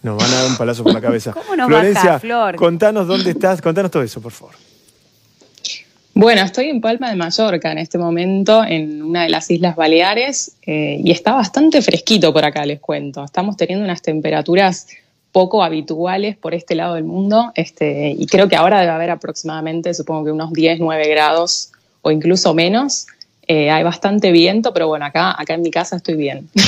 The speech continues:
Speaker 3: <laughs>
Speaker 1: Dice Adrián Canepa, que es meteorólogo nuestro, que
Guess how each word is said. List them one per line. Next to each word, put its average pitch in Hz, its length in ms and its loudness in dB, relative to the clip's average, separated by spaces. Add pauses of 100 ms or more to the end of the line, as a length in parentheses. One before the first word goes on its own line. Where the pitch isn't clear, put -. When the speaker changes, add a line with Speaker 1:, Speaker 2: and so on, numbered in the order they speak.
(100)
Speaker 3:
<laughs> - 280 -20
Speaker 1:
Dice 190 400 -6
Adrián 165 320 -2
Canepa, 156 580 -4 (320)
que 143 120 -6
es 143 80 -6
meteorólogo 143 760 -4
nuestro, 156 460 -4
que 147 300 -4